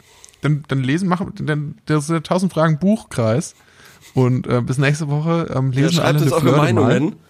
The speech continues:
Speaker 2: und wir werden die ungefiltert einfach so wa-, äh, wiedergeben. Ihr könnt uns alles Mögliche schreiben,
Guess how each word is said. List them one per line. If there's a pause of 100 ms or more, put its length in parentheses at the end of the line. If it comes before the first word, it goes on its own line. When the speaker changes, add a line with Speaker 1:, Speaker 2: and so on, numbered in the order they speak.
(200)
Speaker 2:
und
wir
werden
die
ungefiltert
einfach
so
wa-,
äh,
wiedergeben.
Ihr
könnt
uns
alles
Mögliche
schreiben,